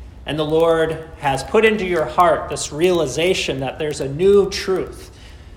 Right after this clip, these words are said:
a new something that wasn't there before, the lamb comes back out. He's been slain.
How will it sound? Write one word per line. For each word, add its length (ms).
a 140
new 220
something 580
that 200
wasn't 340
there 200
before, 500
the 120
lamb 420
comes 320
back 420
out. 460
He's 140
been 160
slain. 480